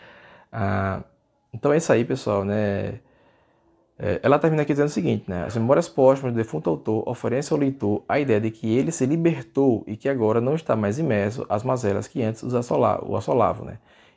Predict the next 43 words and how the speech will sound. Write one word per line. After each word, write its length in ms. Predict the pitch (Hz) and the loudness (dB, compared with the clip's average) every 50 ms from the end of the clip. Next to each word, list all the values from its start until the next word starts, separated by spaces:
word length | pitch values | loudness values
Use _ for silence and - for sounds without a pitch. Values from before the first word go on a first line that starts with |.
| _ - | _ -4
Ivan 200 | 147 151 180 196 | 0 2 4 4
Illich, 280 | 190 151 143 147 - | 4 4 2 0 0
por 120 | - 185 175 | -4 -6 -2
sua 180 | - 196 175 | 0 2 2
vez, 180 | 147 123 131 139 | 2 2 2 0
morre 300 | 135 127 127 127 123 131 | 2 2 4 4 4 2
em 160 | - 143 156 | 0 -2 -2
vida, 320 | 143 135 160 175 143 113 98 | 0 2 2 2 2 2 0
moralmente, 680 | 101 104 113 143 160 147 123 113 113 113 - 135 131 - - - - - - _ _ _ - | 0 2 2 2 2 2 2 0 0 -2 -4 -8 -10 -10 -12 -12 -14 -16 -20 _ _ _ -4
antes 240 | 120 123 131 135 135 | -2 0 0 0 2
de 40 | 143 | 2
obter 320 | 135 143 143 135 123 120 | 2 2 2 2 4 2
a 40 | 123 | 4
morte 260 | 123 110 110 123 - | 2 2 0 -2 -4
física", 580 | - - 135 120 110 104 113 110 - - 98 92 - _ _ _ _ _ - - - - - _ _ _ _ - | -4 0 0 2 2 0 -2 -8 -12 -12 -14 -14 -16 _ _ _ _ _ -20 -18 -18 -20 -20 _ _ _ _ -10
né? 280 | - 95 95 98 98 | -6 -2 -2 0 0
Então, 520 | 98 98 - 123 123 131 135 131 127 120 - | -2 0 0 2 2 4 4 2 2 0 -2
é, 500 | - 110 107 104 104 101 98 95 95 - _ _ _ _ _ _ _ _ _ | 0 0 0 2 2 0 0 -2 -4 -8 _ _ _ _ _ _ _ _ _
imagina, 320 | - 123 127 123 110 101 107 | -6 -2 -2 0 0 0 0
você 280 | 104 104 110 - 127 | 0 0 0 0 0
lá, 280 | 120 120 120 127 135 143 | 2 4 4 4 4 2
tá 200 | - - 135 127 | 0 2 2 2
lá 120 | 120 120 | 2 2
no 200 | 120 131 123 110 | 2 0 0 0
leito 180 | 110 127 131 - | -2 -2 -4 -6
do 40 | - | -12
hospital, 320 | - - - 123 - 113 | -16 -14 -10 -6 -4 -4
na 100 | 110 113 | -2 -4
cama 180 | 113 - 117 113 | -6 -6 -8 -8
do 40 | 110 | -8
hospital, 480 | - - - 131 - 110 113 120 127 | -8 -10 -12 -8 -4 -2 0 0 0
né? 260 | 117 110 117 131 131 - _ _ _ _ _ _ _ _ _ _ _ _ _ _ _ _ | 0 -2 -2 -4 -6 -10 _ _ _ _ _ _ _ _ _ _ _ _ _ _ _ _
É, 140 | - 110 107 | -8 -4 -2
e 60 | 110 | -2
você 180 | 113 113 - 147 | 0 0 0 0
perceber, 880 | 139 143 143 143 156 143 120 107 107 104 110 117 131 139 156 - - - | 0 0 -2 0 0 -2 0 2 2 4 4 2 2 0 -2 -4 -10 -10
né? 200 | - 104 104 101 | -8 -8 -6 -8
Você 160 | 104 - - | -8 -10 -14
ter 400 | - _ - 120 120 123 120 113 | -16 _ -2 0 0 2 2 2
realmente, 360 | 104 104 123 135 135 139 139 139 | 2 2 2 2 2 0 0 -2
assim, 240 | 170 175 - 127 120 | -2 -2 -2 -2 -2
aquela 300 | 113 110 139 139 135 131 | 0 0 0 0 0 0
coisa, 880 | - - 117 117 123 120 120 120 117 113 113 107 107 107 - - | 0 0 -2 0 0 0 2 2 2 2 2 0 -2 -4 -6 -8